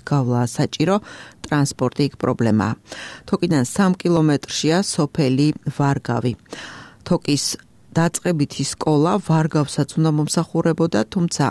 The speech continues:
ამ სოფელში დარჩენილ ათ ოჯახში სასკოლო ასაკის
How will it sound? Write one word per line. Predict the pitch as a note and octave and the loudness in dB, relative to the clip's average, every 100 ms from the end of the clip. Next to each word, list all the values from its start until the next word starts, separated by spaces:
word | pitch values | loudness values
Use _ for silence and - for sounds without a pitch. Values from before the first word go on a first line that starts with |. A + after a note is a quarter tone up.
| - | 2
ამ | D3+ | 0
სოფელში | D#3+ F3 - D#3 - D3 | 0 -4 0 -2 0 0
დარჩენილ | D3+ C#3+ - C#3 B2 - | 0 0 -2 2 2 0
ათ | C3 C#3 - C#3+ | 0 0 0 0
ოჯახში | D3 C3+ - - G3+ | 2 0 -2 -2 -2
სასკოლო | - D3 - - C3 A#2 | 0 -2 -2 -2 0 0
ასაკის | A#2+ D3 - A#2+ | 0 -2 -2 -6